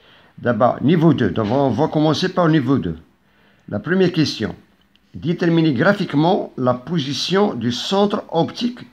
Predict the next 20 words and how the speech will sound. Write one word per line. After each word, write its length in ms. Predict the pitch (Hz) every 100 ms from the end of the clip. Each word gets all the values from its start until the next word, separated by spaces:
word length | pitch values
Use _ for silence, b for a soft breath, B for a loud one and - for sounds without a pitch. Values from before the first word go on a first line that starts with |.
| _ -
O 280 | 190 240 - -
de 80 |
la 100 | 143
lentille. 520 | 160 160 123 110 - - _ _ _ _ _ _ _ _ _ B B B B B B 113
Bon, 260 | 147 90 - b b -
pour 160 | 143
déterminer 560 | 104 147 180 175 170 170
la 140 | 156
position 800 | 151 151 123 123 - 147 139 98 - - - -
de 140 | 113
la 160 | 131 123
lentille, 540 | 123 120 180 214 - - b b b b
on 100 | 151
sait 300 | 147 - 170
que 260 | - 151 135
chaque 460 | - 208 202 - - _ -
point 380 | 143 170 208 - - _ _ _ -
a 160 | 143
une 160 | 160 185
image 760 | 170 143 139 175 190 123 104